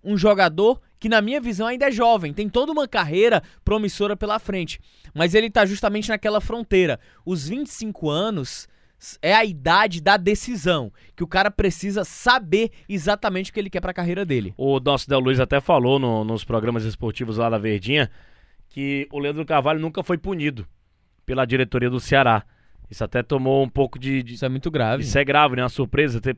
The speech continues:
Speaker 2: até pelos números que, negativos que ele tem. Inclusive, quando foi expulso contra o Palmeiras na Copa do Brasil, xingando o árbitro, que o árbitro até colocou na súmula, o,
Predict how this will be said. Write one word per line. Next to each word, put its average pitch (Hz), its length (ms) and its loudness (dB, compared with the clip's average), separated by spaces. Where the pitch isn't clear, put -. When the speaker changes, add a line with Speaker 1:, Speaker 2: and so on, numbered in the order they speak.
Speaker 2:
até 117 200 -4
pelos 127 260 -2
números 123 340 -2
que, 120 300 -2
negativos 120 540 -2
que - 80 -6
ele 120 100 -4
tem. 156 240 0
Inclusive, 214 380 0
quando 277 180 -4
foi 202 160 2
expulso 151 440 -4
contra 135 280 -2
o 123 60 -2
Palmeiras 123 460 -4
na 120 80 -4
Copa 127 200 -6
do 120 60 -6
Brasil, 117 400 -2
xingando 120 400 -4
o 110 80 0
árbitro, 123 420 0
que - 80 -12
o 113 60 -2
árbitro 117 240 -2
até 123 140 -6
colocou 120 340 -4
na 113 100 -4
súmula, 135 480 -6
o, 165 720 2